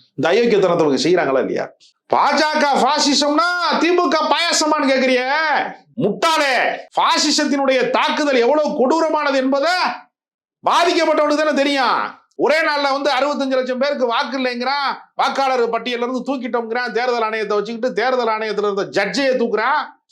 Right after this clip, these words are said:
அவனுக்கு எவ்வளவு அதிகாரம் இருக்கிறது? ஒரு கார்ப்பரேஷன் மாதிரி ஆக்கிக்கிட்டு இருக்கான் மாநில அரசை. நம்ம தான் மருத்துவக் கல்லூரியில நம்ம தான் தேர்வு செஞ்சுக்கிட்டு இருந்தோம்,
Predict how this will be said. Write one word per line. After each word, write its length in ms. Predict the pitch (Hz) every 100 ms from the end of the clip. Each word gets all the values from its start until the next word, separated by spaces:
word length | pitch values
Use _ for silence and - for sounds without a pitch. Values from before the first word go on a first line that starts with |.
| _ _ _ _ _ _ _ _
அவனுக்கு 360 | - 143 190 180
எவ்வளவு 300 | 254 285 254
அதிகாரம் 480 | 220 233 226 220 202
இருக்கிறது? 600 | 185 180 175 220 269 - _ _ _ _ _ _
ஒரு 200 | - 190
கார்ப்பரேஷன் 640 | 190 185 277 233 240 226 220
மாதிரி 220 | 226 208
ஆக்கிக்கிட்டு 260 | 208 196
இருக்கான் 280 | 196 180 175
மாநில 360 | 147 196 196 180
அரசை. 420 | 170 165 196 214
நம்ம 500 | 170 180 190 180 175
தான் 120 | 185
மருத்துவக் 400 | 165 185 185 185
கல்லூரியில 340 | 170 170 175 170
நம்ம 220 | 147 175
தான் 140 | 185
தேர்வு 180 | 160 165
செஞ்சுக்கிட்டு 280 | 143 147 143
இருந்தோம், 420 | 139 160 175